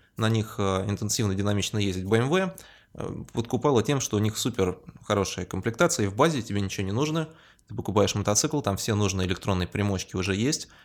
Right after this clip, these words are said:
даже если он находится в достаточно, ну, не, не премиальной нише, даже если это не топовая модель. И как-то вот Б М В, э, создается впечатление, что там не столько суперэнтузиасты их покупают, хотя определенно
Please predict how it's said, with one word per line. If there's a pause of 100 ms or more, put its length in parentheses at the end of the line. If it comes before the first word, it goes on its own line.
даже
если
он
находится
в
достаточно, (380)
ну, (160)
не,
не
премиальной
нише,
даже
если
это
не
топовая
модель. (420)
И
как-то
вот
Б
М
В,
э,
создается
впечатление,
что
там (320)
не
столько (320)
суперэнтузиасты
их
покупают,
хотя
определенно